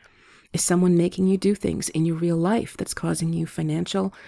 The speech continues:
emotional, or physical problems? Is there any element of blackmail, ransomware, extortion, anything of that nature? This is unethical porn.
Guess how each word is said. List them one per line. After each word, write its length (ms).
emotional, 580
or 120
physical 480
problems? 600
Is 160
there 180
any 280
element 500
of 220
blackmail, 680
ransomware, 880
extortion, 880
anything 560
of 120
that 180
nature? 460
This 300
is 260
unethical 600
porn. 440